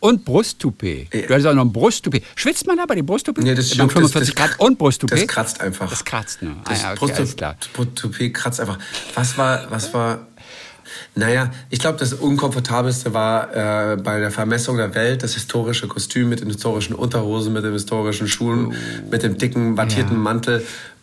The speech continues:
Speaker 2: dem Hut, der Perücke und dann einer kompletten, ähm, Altersmaske drauf. Das war wahrscheinlich das Unkomfortabelste.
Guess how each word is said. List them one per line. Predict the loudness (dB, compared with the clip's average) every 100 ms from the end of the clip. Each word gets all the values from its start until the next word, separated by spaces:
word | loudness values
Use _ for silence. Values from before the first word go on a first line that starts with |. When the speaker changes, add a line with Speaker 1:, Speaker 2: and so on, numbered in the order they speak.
| _
Speaker 2:
dem | -2 0 2
Hut, | 2 2 -2 -10 -18 -6
der | -6
Perücke | -2 0 2 2 0 0
und | 0 -2 0
dann | 2
einer | 2 0
kompletten, | -2 -2 -2 0 0 0 0
ähm, | 0 0 0 -2 -2
Altersmaske | 0 0 0 -2 -2 -2 0 0 -2
drauf. | -6 -8 -8 -4
Das | -4 -2
war | -2
wahrscheinlich | -2 -2 -4
das | -6
Unkomfortabelste. | -6 -6 -6 -6 -8 -8 -8 -10 -10 -10